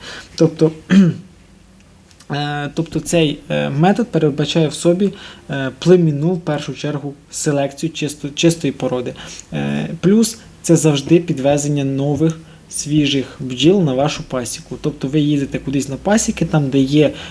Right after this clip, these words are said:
е, чиста порода тих чи інших, е, бджіл, і везете їх до себе на пасіку. Це буде вам метод Сні-, Сніжнєвського. Але знову ж таки, хочете більш детально?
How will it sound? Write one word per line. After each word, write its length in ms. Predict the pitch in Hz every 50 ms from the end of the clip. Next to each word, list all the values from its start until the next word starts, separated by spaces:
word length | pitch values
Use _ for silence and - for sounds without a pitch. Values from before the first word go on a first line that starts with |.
| - - -
е, 320 | 139 135 135 131 127 127 117
чиста 340 | - - 160 143 - - 135
порода 400 | - - 151 147 147 135 131 127
тих 260 | 127 - 151 135 -
чи 140 | - - 139
інших, 480 | 135 131 113 - - 131 117 - -
е, 160 | 135 135 131
бджіл, 360 | 127 131 135 - 202 233 226 -
і 100 | - 175
везете 460 | 156 139 147 135 147 160 160 160 - 143
їх 200 | 143 139 139 -
до 80 | -
себе 260 | 123 - 139 131 127
на 120 | 127 127 123
пасіку. 520 | 117 - 135 127 127 - - 160 - - - - - - - - - - - - 135 -
Це 160 | - 165 165
буде 260 | 170 165 165 - 151
вам 420 | 135 135 139 135 135 131 131 127 127
метод 320 | 139 143 139 143 135 127
Сні-, 300 | - - 139 139 143 151 - -
Сніжнєвського. 1300 | - - - - - - - - 147 151 180 180 170 151 139 147 151 156 160 156 131 - - - 131 120 -
Але 180 | 175 185 208
знову 220 | 196 185 175 143 123
ж 80 | -
таки, 160 | - 165 - 147
хочете 360 | - - 180 170 165 - 170
більш 180 | 160 156 156
детально? 440 | 156 165 165 160 196 220 226 226 226